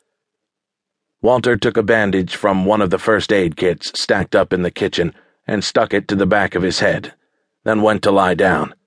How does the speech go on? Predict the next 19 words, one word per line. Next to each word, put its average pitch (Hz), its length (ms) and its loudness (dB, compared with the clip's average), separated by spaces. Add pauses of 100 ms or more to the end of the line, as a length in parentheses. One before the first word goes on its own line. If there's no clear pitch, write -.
(1300)
He'd 117 180 -2
get 127 200 0
some 117 160 0
sleep. 92 380 -2 (880)
The 107 80 -4
place 117 400 0
was 110 180 -2
locked 110 300 0
up, - 280 0 (220)
and 71 120 -10
the 73 80 -6
creature, 104 580 -2 (120)
or 78 360 -4
creatures, 101 840 0
had 92 200 -2
gone. 92 380 0 (1080)
He 120 100 0
was 113 160 0
fine. 98 480 -2